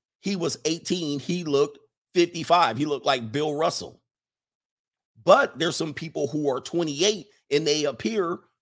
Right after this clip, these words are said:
uh, they mentally are sixty, but physically they might be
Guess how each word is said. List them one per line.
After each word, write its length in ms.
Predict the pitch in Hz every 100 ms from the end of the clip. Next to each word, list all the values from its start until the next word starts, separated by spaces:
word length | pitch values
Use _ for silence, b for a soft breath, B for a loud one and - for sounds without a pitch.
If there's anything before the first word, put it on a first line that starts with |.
| _ -
uh, 160 | 139
they 240 | 120 160 160
mentally 560 | 131 220 240 147 139
are 100 | 117
sixty, 600 | 113 - 262 - 120 123 b b _
but 300 | 160 156 -
physically 540 | 220 269 170 110 147 160
they 200 | 139 156
might 320 | 117 135 127
be 320 | 156 185 240